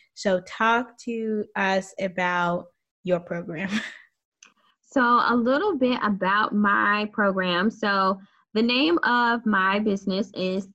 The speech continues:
Speaker 2: Tech Time, which stands for Teaching Everyday Knowledge, is T E K, um, but it's Tech Time Academy. And within, um, our business model, we actually provide a variety of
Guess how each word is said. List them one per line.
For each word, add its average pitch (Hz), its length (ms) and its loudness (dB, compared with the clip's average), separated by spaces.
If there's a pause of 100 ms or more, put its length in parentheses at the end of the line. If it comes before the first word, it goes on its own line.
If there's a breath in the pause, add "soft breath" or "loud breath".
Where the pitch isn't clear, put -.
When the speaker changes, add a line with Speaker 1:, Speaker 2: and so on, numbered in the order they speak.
Speaker 2:
Tech - 220 -6 (100)
Time, 180 520 2 (300)
which 190 160 0
stands 190 340 -2
for 185 260 -2
Teaching 208 500 -6
Everyday 190 480 -2
Knowledge, 170 460 -2
is 175 160 -10
T 196 400 -8
E 262 320 0
K, 165 420 -2 (440)
um, 185 420 2
but 190 140 -2
it's 190 200 -6
Tech 269 240 -4
Time 208 540 -2
Academy. 185 760 -4 (420)
And 196 580 0
within, 277 920 2
um, 196 720 0 (120)
our 196 760 2 (280)
business 185 580 -2
model, 185 540 2
we 190 260 -2
actually 196 480 -4
provide 175 640 0
a 180 160 -2
variety 180 600 0
of 170 200 -2